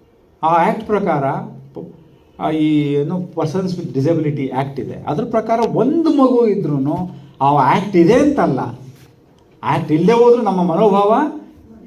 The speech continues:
ಹಾಗಿರ್ಬೇಕು. ತರಗತಿಗಳನ್ನ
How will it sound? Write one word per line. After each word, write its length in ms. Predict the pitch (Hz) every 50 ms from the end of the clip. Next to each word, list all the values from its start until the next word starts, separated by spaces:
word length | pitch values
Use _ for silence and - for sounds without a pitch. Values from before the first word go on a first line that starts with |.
| - - - - - - - - -
ಹಾಗಿರ್ಬೇಕು. 800 | 135 131 123 - - - 90 87 87 - - - - - - - - - - - - - - _ - _ _ _ _ _ _ _ _ -
ತರಗತಿಗಳನ್ನ 680 | 160 185 247 285 277 269 262 247 247 240 220 202 208